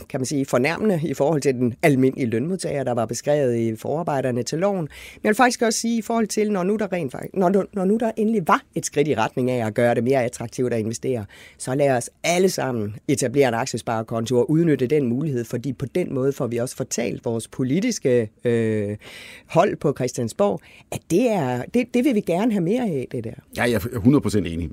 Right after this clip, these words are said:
Speaker 2: Altså,
Speaker 1: Ja.
Speaker 2: det er jo også derfor, vi står her i,
Speaker 1: Ja.
Speaker 2: i aktieskolen. Det er jo fordi,
Speaker 1: Ja.
Speaker 2: det er jo blevet så hamrende billigt og let tilgængeligt
Speaker 1: Ja.
Speaker 2: at handle med aktier og
Speaker 1: Ja.
Speaker 2: investere i aktier.
Speaker 1: Ja.
Speaker 2: Øh, så det er jo åndssvagt at begynde at, altså, man kan jo komme helt ned på fem,
Speaker 1: Ja.
Speaker 2: fem, ti tusind kroner, så kan du i princippet,
Speaker 1: Ja.
Speaker 2: øh, være med
Speaker 1: Ja,
Speaker 2: i en fond eller et
Speaker 1: naturligvis.
Speaker 2: eller andet,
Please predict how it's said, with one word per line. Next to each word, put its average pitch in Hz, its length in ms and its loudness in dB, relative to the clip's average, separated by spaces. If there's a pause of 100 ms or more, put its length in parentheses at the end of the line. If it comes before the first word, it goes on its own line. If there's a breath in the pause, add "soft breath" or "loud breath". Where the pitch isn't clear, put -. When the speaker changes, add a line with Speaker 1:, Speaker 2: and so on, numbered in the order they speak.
(120)
Speaker 2:
Altså, - 160 2
Speaker 1:
Ja. - 60 0
Speaker 2:
det - 80 0
er 143 40 8
jo 123 100 8
også 110 140 4
derfor, 101 280 0
vi 90 80 -4
står 85 240 -4
her 95 200 -2
i, 101 80 -6
Speaker 1:
Ja. 220 220 6
Speaker 2:
i 107 200 0
aktieskolen. 95 460 -4
Det 92 80 0
er 113 40 0
jo 113 40 2
fordi, 110 140 0
Speaker 1:
Ja. 117 40 4
Speaker 2:
det 104 60 6
er 117 40 4
jo 117 60 0
blevet 127 200 2
så 143 120 -4
hamrende 127 500 2
billigt 113 280 2
og - 120 0
let 117 120 2
tilgængeligt 107 480 -2 (200 soft breath)
Speaker 1:
Ja. 208 80 4 (100)
Speaker 2:
at 110 60 0
handle 135 260 2
med 110 100 2
aktier - 260 -2
og - 80 -2
Speaker 1:
Ja. 110 60 2
Speaker 2:
investere 76 380 2
i - 40 -2
aktier. 85 400 -2
Speaker 1:
Ja. 202 80 2 (300 soft breath)
Speaker 2:
Øh, 104 160 2
så 104 100 -6
det 98 60 -4
er - 40 2
jo 110 100 2
åndssvagt 120 360 2
at 95 140 0
begynde 107 360 -2
at, 92 180 -2
altså, - 180 -6
man 95 100 -2
kan 104 100 -4
jo 101 60 -2
komme 98 220 -4
helt - 140 -4
ned 101 120 -4
på 104 140 -8
fem, 101 160 -4
Speaker 1:
Ja. 104 140 2 (220 soft breath)
Speaker 2:
fem, 107 160 0
ti - 140 -4
tusind 107 240 -2
kroner, 101 300 -4
så 95 120 -6
kan 104 100 -4
du 101 60 -2
i 92 40 -4
princippet, 101 520 -4 (380 soft breath)
Speaker 1:
Ja. 240 160 6
Speaker 2:
øh, - 60 -2
være 104 120 2
med 98 240 0 (100)
Speaker 1:
Ja, 226 140 2
Speaker 2:
i 339 40 2
en 339 140 0
fond - 120 2
eller 359 80 2
et 330 60 2
Speaker 1:
naturligvis. - 260 2
Speaker 2:
eller 90 100 0
andet, 87 140 -2